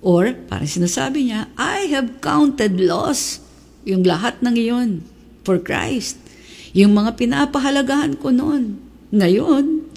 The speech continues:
parang sinasabi niya eh, nakilala ko si Kristo. "I have counted loss it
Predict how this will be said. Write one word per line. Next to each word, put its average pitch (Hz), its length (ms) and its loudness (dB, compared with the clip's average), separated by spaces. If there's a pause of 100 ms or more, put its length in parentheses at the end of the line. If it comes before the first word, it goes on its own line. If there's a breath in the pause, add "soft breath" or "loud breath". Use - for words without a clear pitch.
(200)
parang 165 240 -8
sinasabi 202 640 -4
niya 277 140 -4 (100)
eh, 160 40 -10 (280 loud breath)
nakilala - 640 0
ko - 80 6
si - 160 0
Kristo. 302 640 -4 (880 soft breath)
"I 233 160 2
have 202 240 -2
counted 240 560 0
loss 160 480 -2
it 165 160 -4